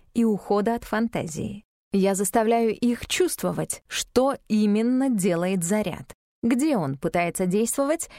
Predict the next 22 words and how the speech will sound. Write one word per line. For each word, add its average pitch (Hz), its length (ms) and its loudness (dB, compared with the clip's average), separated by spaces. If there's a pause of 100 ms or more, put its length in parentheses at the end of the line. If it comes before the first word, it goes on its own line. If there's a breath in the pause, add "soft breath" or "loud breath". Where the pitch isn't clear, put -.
(200 loud breath)
и 226 120 2
где 202 460 0
он 254 240 2
может 247 360 2
быть 214 240 0
заблокирован. 185 880 -2 (480)
Повысив 226 760 0 (160)
и 302 220 0
усилив 269 680 2
ощущение 220 840 2
на 196 160 2
краю 208 560 0
зоны 180 320 0
комфорта, 185 760 0 (180 soft breath)
что - 240 -4
мы 160 100 0
делали 160 380 0
в 151 100 -2
упражнении 165 800 -2 (160 soft breath)
"Сосредоточенность 180 1160 -2
и 185 180 0
преувеличение", 196 1000 0